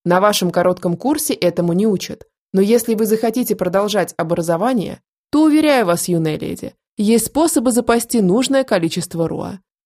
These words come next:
При должном усердии и, разумеется, осторожности вам покорится и пятый, и седьмой, и, возможно, даже десятый порядок". Я озадаченно почесала нос. Надо сказать, что о таких потрясающих перспективах в зельеварении я никогда не думала.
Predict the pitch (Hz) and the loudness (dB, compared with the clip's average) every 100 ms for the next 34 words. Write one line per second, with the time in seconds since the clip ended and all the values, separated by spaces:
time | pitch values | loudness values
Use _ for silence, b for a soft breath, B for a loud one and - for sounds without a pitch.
0 | _ 226 226 233 214 196 180 185 - 277 | _ 0 4 4 4 2 2 0 0 0
1 | 285 170 - - _ - 247 254 240 269 | 0 -2 -8 -10 _ -2 2 2 2 2
2 | 320 311 - 233 - 269 269 226 180 - | 2 0 0 -2 0 0 2 2 0 -2
3 | 165 165 208 247 269 262 262 254 254 - | -2 0 0 2 0 0 0 -2 -4 -4
4 | 190 160 170 220 247 - 196 180 151 156 | -2 0 0 0 -2 -4 -4 -2 0 2
5 | 190 247 - _ _ 277 277 285 262 277 | 2 0 -6 _ _ 0 2 2 2 0
6 | 240 226 214 202 160 175 156 151 156 160 | 2 0 0 0 -2 -2 -2 -4 -4 -4
7 | 160 - - - _ _ _ _ _ 190 | -6 -8 -12 -16 _ _ _ _ _ -2
8 | 190 196 190 175 170 - 247 269 262 269 | 2 2 2 0 0 -2 -4 -4 -6 -4
9 | 247 175 165 190 190 165 - - _ _ | -4 -4 -2 -2 -4 -6 -14 -16 _ _
10 | _ 185 185 175 - 170 160 202 240 _ | _ 0 2 0 -2 -4 -2 -2 -4 _
11 | _ - 214 196 196 196 302 - 208 190 | _ -4 0 2 2 0 0 0 0 -2
12 | - 226 247 240 220 202 190 - 180 - | -2 -2 0 -2 -2 -2 -2 -4 -4 -2
13 | 285 277 - 170 196 220 202 180 170 190 | 0 0 -2 -2 0 2 2 2 2 2
14 | 269 277 240 220 214 208 180 165 160 165 | 2 0 0 2 0 0 -2 -2 -2 0
15 | 220 240 165 185 - | 0 0 -2 -6 -12